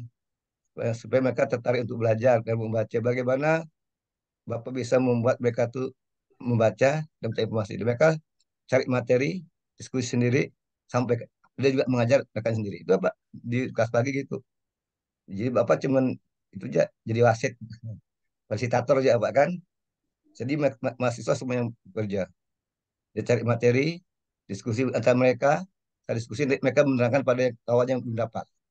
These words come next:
Dan mereka pas ngomong kan, kan rajin, kreatif kan, bekerja dia. Nah itu,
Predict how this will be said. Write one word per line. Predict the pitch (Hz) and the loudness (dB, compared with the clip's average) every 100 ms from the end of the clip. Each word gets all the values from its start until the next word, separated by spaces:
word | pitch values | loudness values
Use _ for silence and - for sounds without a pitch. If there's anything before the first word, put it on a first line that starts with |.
| _ _ _ _ _ | _ _ _ _ _
Dan | 98 131 | -4 0
mereka | 147 190 - _ | 2 0 -2 _
pas | - - | -16 -4
ngomong | 139 185 170 | 2 2 4
kan, | 147 135 _ _ _ _ _ | 2 2 _ _ _ _ _
kan | 165 | -2
rajin, | 170 147 139 110 107 - | 0 0 -2 -4 -8 -2
kreatif | 127 - 185 - | 0 0 0 2
kan, | 147 202 _ _ _ _ _ - | 2 0 _ _ _ _ _ -18
bekerja | 101 127 117 107 95 | -6 -6 0 -2 -2
dia. | 92 82 - | -8 -14 -14
Nah | 90 107 117 | -8 -2 -2
itu, | 120 143 135 127 | -2 -2 -2 -4